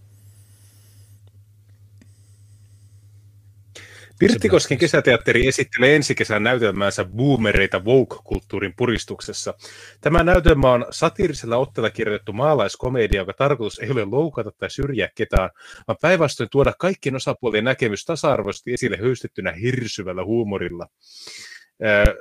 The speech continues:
Speaker 1: mä, mä en ole lukenut sitä alkuperäistä juttua, mihin tää kaveri, t-, tää niinku näytelmän kirjoittaja, että tota,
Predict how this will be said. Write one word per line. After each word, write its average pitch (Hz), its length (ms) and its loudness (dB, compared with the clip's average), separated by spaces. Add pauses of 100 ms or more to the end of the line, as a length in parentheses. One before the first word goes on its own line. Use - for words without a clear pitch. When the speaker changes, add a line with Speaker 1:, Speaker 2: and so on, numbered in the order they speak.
(520)
Speaker 1:
mä, 147 80 0
mä 156 100 0
en 165 80 2
ole 175 60 4
lukenut 190 300 0
sitä 127 200 0
alkuperäistä 139 440 -2
juttua, 123 420 -4
mihin 104 220 -4
tää 101 300 2 (280)
kaveri, 120 480 2 (680)
t-, 113 160 -10
tää 113 120 -2
niinku 104 180 -4
näytelmän 110 400 0
kirjoittaja, 107 600 0 (200)
että 101 260 -14
tota, 95 340 -6